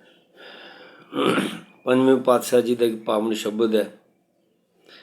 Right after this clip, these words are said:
ਉਸ ਦੇ ਰਾਵ ਦੀ ਪੰਕਤੀ ਹੈ, "ਚੀਤ ਆਵੇਂ ਦਾ ਸਦਾ ਦਿਆਲਾ,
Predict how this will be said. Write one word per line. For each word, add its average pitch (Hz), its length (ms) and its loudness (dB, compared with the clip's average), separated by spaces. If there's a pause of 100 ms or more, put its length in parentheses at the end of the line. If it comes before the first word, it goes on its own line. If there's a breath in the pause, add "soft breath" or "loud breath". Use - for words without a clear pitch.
(220 soft breath)
ਉਸ 123 200 0
ਦੇ 131 120 6
ਰਾਵ 110 260 2
ਦੀ 120 100 2
ਪੰਕਤੀ 113 460 0
ਹੈ, - 40 -8
"ਚੀਤ 127 480 -4
ਆਵੇਂ 117 320 0
ਦਾ 113 180 0
ਸਦਾ 113 420 0
ਦਿਆਲਾ, 104 640 2